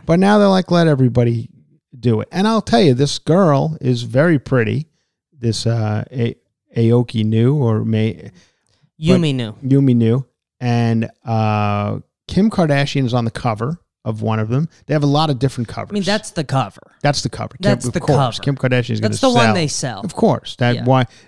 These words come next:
Speaker 1: no. And then they're saying Mai Musk, who was Elon Musk's mom, is in
Speaker 2: Mm-hmm.
Speaker 1: it. She's seventy-three, I think. She's in there. This girl that I mentioned earlier with the, uh, uh, the,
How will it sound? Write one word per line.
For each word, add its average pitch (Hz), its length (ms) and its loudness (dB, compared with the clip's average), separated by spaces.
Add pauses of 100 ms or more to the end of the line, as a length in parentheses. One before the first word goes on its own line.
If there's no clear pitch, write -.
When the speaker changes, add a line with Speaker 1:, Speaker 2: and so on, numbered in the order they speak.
Speaker 1:
no. 143 160 2 (360)
And 135 120 0
then 202 120 2
they're 240 100 2
saying 143 380 2
Mai 165 360 2
Musk, 135 680 -4 (120)
who 139 160 -4
was 123 200 0
Elon 165 360 0
Musk's 135 340 -2
mom, 156 540 0
is - 120 2
in 110 120 2
Speaker 2:
Mm-hmm. 110 60 0 (120)
Speaker 1:
it. - 20 -14 (200)
She's 180 320 0
seventy-three, 113 1040 0
I 110 80 0
think. 113 320 -6 (280)
She's 190 380 2
in 117 160 2
there. 110 380 -4 (480)
This 120 200 0
girl 151 340 2
that 139 100 2
I 131 40 4
mentioned 127 360 0
earlier 143 460 2
with 117 180 -2
the, 113 320 2
uh, 110 320 -2 (880)
uh, 107 240 -2
the, 107 320 -4